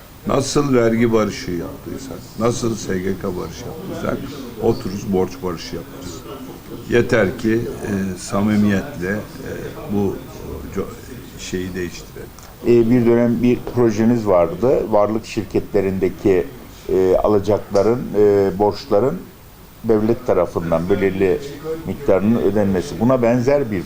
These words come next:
Speaker 2: proje
Speaker 1: Tabii ki.
Speaker 2: fakat
Speaker 1: Yani bizim ye-, bu iki bin on sekiz, e, yılında, e, seçim döneminde bununla ilgili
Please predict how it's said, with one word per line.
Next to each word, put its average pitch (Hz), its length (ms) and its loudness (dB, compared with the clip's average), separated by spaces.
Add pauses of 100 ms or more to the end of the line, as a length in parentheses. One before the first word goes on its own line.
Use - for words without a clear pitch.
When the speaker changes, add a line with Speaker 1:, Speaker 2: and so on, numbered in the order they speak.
Speaker 2:
proje 87 240 2
Speaker 1:
Tabii 151 360 4
ki. - 80 -4
Speaker 2:
fakat 113 160 4
Speaker 1:
Yani 131 240 2
bizim 135 340 0
ye-, 135 200 2 (120)
bu 123 280 2
iki 127 260 -2
bin 131 60 0
on 139 200 0
sekiz, 104 600 -2 (120)
e, 107 40 -2 (760)
yılında, 98 540 0
e, 95 500 -10
seçim 98 540 -2
döneminde 90 680 -6 (120)
bununla 101 360 0
ilgili 90 560 -8